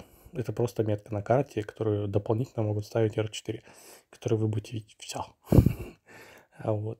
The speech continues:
Толку от неё мало. А, я заведомо пропустил, как вы видели,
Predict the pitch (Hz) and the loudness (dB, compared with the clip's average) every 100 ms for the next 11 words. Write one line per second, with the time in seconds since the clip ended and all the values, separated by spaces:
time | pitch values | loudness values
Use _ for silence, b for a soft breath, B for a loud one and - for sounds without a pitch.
0 | - 120 117 117 117 110 110 107 120 - | -4 -2 0 0 2 2 2 0 -2 -10
1 | B B B B - 147 143 139 180 156 | B B B B 6 10 10 12 10 10
2 | 160 135 123 117 110 120 - 135 - 123 | 6 8 6 6 4 0 -2 -6 -6 -6
3 | - - 117 123 117 107 104 | -6 -4 -2 2 4 4 2